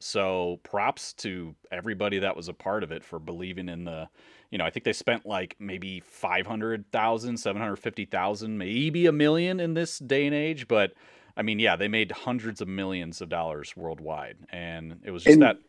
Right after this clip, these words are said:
Speaker 1: it was,
Speaker 2: yeah.
Speaker 1: it was awesome.
Speaker 2: It was, and it was, again, it was revolutionary. And you don't have Paranormal Activity without Blair Witch Project, which spawned, I don't know, six or seven sequels.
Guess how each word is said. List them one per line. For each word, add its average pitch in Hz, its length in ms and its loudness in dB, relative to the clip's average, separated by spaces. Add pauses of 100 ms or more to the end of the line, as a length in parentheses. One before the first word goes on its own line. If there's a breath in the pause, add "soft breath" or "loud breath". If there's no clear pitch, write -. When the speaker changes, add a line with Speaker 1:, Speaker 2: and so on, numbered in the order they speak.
(120)
Speaker 1:
it 104 140 -6
was, 92 100 -4
Speaker 2:
yeah. - 140 4
Speaker 1:
it 85 40 -4
was 87 120 -10
awesome. 107 400 -6 (920)
Speaker 2:
It 147 120 12
was, 151 300 12
and 127 140 10
it 131 40 8
was, 127 380 6 (180)
again, 127 380 6
it - 20 6
was 92 160 6
revolutionary. 104 960 12
And 95 340 10 (360 loud breath)
you 120 160 12
don't 127 180 12
have 117 240 8
Paranormal 117 640 12
Activity 98 500 12
without 92 380 12
Blair 95 180 12
Witch 104 260 12
Project, 90 460 12
which 92 220 6
spawned, 90 640 8 (240)
I 98 40 2
don't 101 120 6
know, 85 220 10
six - 340 6
or 85 100 12
seven - 800 12
sequels. 80 800 10